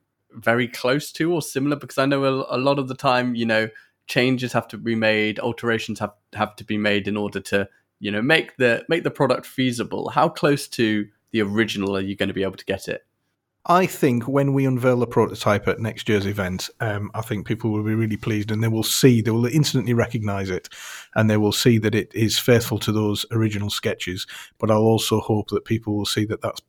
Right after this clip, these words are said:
Speaker 2: that's evolved, it's been developed, that it's a much more engineered product as well. Because as I'm always saying to people, your first idea isn't, oh, necessarily your best idea, and, and it's a case of letting that idea kind of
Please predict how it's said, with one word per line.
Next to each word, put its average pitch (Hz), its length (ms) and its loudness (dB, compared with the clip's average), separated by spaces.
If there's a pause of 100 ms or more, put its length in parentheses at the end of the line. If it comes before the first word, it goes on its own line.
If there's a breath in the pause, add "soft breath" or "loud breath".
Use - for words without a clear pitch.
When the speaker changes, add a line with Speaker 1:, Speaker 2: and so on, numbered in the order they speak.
Speaker 2:
that's 101 220 -4
evolved, 107 440 2
it's - 100 -4
been 107 220 0
developed, 104 520 0 (420 loud breath)
that 110 100 4
it's - 120 -2
a 113 60 0
much 107 180 0
more 107 160 0
engineered 104 460 -2
product 104 340 0
as 101 80 -6
well. 104 300 -4 (420 loud breath)
Because 127 240 0
as 139 140 6
I'm 139 140 4
always 143 240 6
saying 143 180 4
to - 80 -8
people, 113 340 0
your 110 120 0
first 139 320 4
idea 117 280 4
isn't, 113 220 0 (160)
oh, 120 200 -2
necessarily 117 560 0
your 107 120 -4
best - 260 -2
idea, 101 420 -2 (500 loud breath)
and, 113 120 0
and 107 220 -2
it's 107 160 -8
a - 60 -8
case 113 280 0
of 107 300 -4
letting 120 420 2
that 113 140 2
idea 117 540 0
kind 113 340 -2
of 107 300 -8